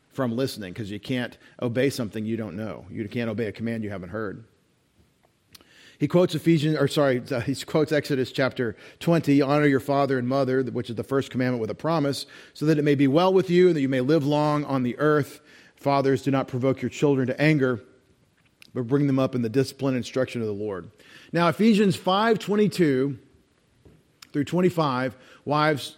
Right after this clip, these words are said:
to your husbands, how you treat your husband," how you're supposed to deal with him. Ephesians five twenty-five through thirty-three, in summary, it's thirty-two, thirty-three does both, but thirty through thirty-two is, "Husbands, how you should deal with your wives."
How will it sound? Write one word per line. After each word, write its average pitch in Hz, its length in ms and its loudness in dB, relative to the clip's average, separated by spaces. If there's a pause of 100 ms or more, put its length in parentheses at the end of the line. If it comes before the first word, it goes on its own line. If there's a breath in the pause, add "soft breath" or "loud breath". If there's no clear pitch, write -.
(120)
to 151 100 0
your 135 180 2
husbands, 120 420 -2
how 127 80 -2
you 127 160 0
treat 123 260 -8
your 95 80 -12
husband," - 340 -12
how 98 80 -12
you're 110 160 -8
supposed 123 220 -10
to 113 60 -8
deal 113 180 -4
with 104 120 -6
him. 101 220 -12 (800 loud breath)
Ephesians 190 440 4
five 202 360 2
twenty-five 165 600 2
through 160 80 4
thirty-three, 151 760 2
in 165 160 2
summary, 135 600 0 (280)
it's 170 220 0
thirty-two, 135 560 0
thirty-three 135 420 -2 (240)
does 120 220 -2
both, 113 280 -4
but 120 140 -8
thirty 139 240 0
through 135 240 -4
thirty-two 143 520 0
is, 120 160 -8
"Husbands, 131 360 -4
how 131 160 -4
you 135 180 0
should 117 300 -6
deal 120 180 -2
with 113 160 -8
your 107 120 -8
wives." 117 520 -4